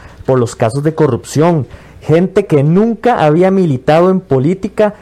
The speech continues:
pero sintieron la obligación de hacer algo por remediar los problemas del país. Todos nos agrupamos en el pac. Una de las primeras tale-, tareas fue establecer los principios que guiarán nuestra participación en la política,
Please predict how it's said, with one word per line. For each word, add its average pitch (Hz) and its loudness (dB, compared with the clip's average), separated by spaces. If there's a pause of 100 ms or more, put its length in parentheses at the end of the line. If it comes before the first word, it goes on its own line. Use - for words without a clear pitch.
(220)
pero 127 0
sintieron 139 0
la 190 2
obligación 170 0
de 143 2
hacer 139 0
algo 180 0
por 175 0
remediar 127 2
los 180 -4
problemas 143 0
del 175 0
país. 135 -2 (580)
Todos 226 2 (100)
nos 131 -2
agrupamos 139 0
en 170 0
el 110 -2
pac. - -4 (560)
Una 196 4
de 185 2
las 147 0
primeras 151 -2
tale-, 127 2
tareas 151 0
fue 143 0
establecer 156 0
los 196 -2
principios 180 -4
que - -4
guiarán 139 0
nuestra 175 -2
participación 185 -2
en 120 -2
la 127 -2
política, 170 -2